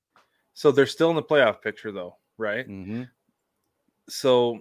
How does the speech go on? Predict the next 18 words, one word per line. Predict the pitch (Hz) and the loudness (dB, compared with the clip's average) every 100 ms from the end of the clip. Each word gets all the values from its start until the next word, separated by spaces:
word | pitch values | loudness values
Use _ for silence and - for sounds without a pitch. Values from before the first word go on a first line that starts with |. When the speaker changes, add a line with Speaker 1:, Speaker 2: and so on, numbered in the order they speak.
| - | -10
Speaker 2:
Six | - - - | -6 -4 -2
of | 127 | -2
six, | - 165 120 - | 2 2 2 0
by | 104 | -4
the | 92 | -2
way, | 92 90 | -4 -6
baseball | 87 98 - 90 | -6 -8 -8 -12
family. | 92 87 87 | -12 -10 -2
Speaker 1:
Right, | 139 120 104 - - | 0 0 -2 -8 -4
yeah. | 143 123 98 - - - | 0 0 -4 -10 -16 -10
Because | 143 160 127 | 0 2 4
the | |
other | 135 151 | 2 2
team | 160 135 | 0 -4
who's | 135 | 0
right | 123 127 | 4 4
behind | 110 117 196 120 | 4 2 2 2
'em, | 107 120 | -2 -4